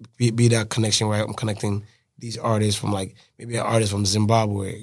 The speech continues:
Ghana, and a producer from, like, um,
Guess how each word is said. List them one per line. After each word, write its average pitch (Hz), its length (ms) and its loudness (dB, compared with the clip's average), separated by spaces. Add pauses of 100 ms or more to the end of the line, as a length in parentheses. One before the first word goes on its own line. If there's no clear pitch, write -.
Ghana, 104 520 2 (500)
and 117 100 -14
a 107 40 -12
producer 110 500 6
from, 104 260 0
like, 95 300 -4 (680)
um, 107 180 -12